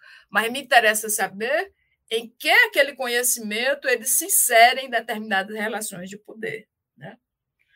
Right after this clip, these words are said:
Então, por isso que ele diz: uma história que não seria aquela que poderia haver de verdadeiro nos conhecimentos, mas uma análise dos jogos de verdade. Aí, nesse ponto, ele tá muito mais próximo a Wittgenstein.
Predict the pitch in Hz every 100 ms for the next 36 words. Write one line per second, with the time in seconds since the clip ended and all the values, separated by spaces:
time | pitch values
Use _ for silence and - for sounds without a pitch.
0 | _ - - _ 160 - 226 254 - 330
1 | 415 415 247 214 240 269 - - - 320
2 | 403 403 240 226 233 226 269 254 320 330
3 | 277 277 - - 254 240 233 233 226 220
4 | 233 277 294 330 240 247 269 302 302 -
5 | 320 311 349 320 294 220 165 - - -
6 | _ _ _ _ _ _ _ - 233 254
7 | 294 311 311 254 285 349 359 - 247 220
8 | 214 220 277 339 269 262 214 190 202 190
9 | 160 170 208 208 214 - 202 214 214 214
10 | 190 202 214 247 - 220 202 220 254 277
11 | 294 339 220 208 175 - 165 - -